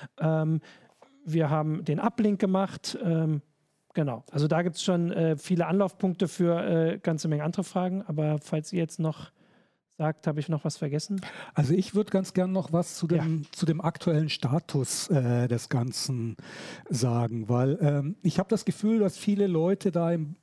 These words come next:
Speaker 2: im Moment so ein bisschen da rangehen mit dem Anspruch, eine komplett fertige, äh, etablierte,
Speaker 1: Mhm.
Speaker 2: funktionierende Infrastruktur vorzufinden.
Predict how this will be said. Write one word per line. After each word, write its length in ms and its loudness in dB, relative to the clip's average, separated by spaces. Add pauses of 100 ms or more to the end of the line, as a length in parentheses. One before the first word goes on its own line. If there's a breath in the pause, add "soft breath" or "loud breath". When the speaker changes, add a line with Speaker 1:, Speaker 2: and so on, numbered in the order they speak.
Speaker 2:
im 80 2
Moment 360 2
so 100 0
ein 80 -2
bisschen 460 0
da 200 0
rangehen 540 0
mit 100 2
dem 140 0
Anspruch, 500 -2
eine 300 2 (400 loud breath)
komplett 540 2
fertige, 1080 2
äh, 140 0 (120)
etablierte, 760 2
Speaker 1:
Mhm. 40 0
Speaker 2:
funktionierende 680 2
Infrastruktur 1040 0
vorzufinden. 1000 -4